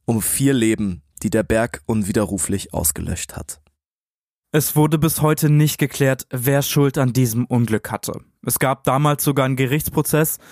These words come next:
Speaker 2: und manche behaupten bis heute, dass die vier Männer absichtlich in den Tod geschickt wurden.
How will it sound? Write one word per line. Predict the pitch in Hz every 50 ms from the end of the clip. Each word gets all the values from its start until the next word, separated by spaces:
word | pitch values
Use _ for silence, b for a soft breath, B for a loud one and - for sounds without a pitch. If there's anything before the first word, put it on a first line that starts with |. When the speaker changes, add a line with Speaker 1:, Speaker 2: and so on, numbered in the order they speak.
| B B B B B
Speaker 2:
und | B 131 131 - - -
manche | - 131 127 135 147 139 - -
behaupten | 139 139 139 139 143 143 - - 135 127
bis | 147 147 - -
heute, | 139 135 143 143 - 143
dass | 123 135 127 -
die | - 127 113
vier | - - 147 135 127
Männer | 135 131 131 139 139 143 143 _
absichtlich | - 139 151 - - - 135 127 - - 135 131 123 -
in | 131 127
den | 127 120 113
Tod | - - 127 120 - -
geschickt | - 113 - - 120 - _ - -
wurden. | 113 107 - - - 127 131 -